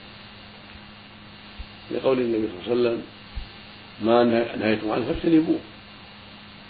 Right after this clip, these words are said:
وما أمرتم به فأتوا منه ما استطعتم، فإنما هلك من كان قبلكم بكثرة مسائلهم واختلافهم على أنبيائهم".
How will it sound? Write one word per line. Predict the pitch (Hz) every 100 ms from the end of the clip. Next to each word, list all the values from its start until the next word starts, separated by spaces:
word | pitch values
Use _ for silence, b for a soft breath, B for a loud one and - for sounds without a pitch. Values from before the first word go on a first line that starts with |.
| - - - -
وما | 123 120 131
أمرتم | 123 107 131
به | 139 123
فأتوا | 117 135 -
منه | 120 110
ما | 101
استطعتم، | 117 110 - - - - - - - - - - - - - - -
فإنما | 117 120 123 117 117
هلك | 110 117 110 120
من | 104 101
كان | 113 110
قبلكم | 110 123 127 135 170 190 - - - - - - - - - - - - - - -
بكثرة | 117 139 120 120 104
مسائلهم | 110 104 107 - 127 135 151 156
واختلافهم | - - 120 117 101 92
على | 95 98 92
أنبيائهم". | 87 92 - -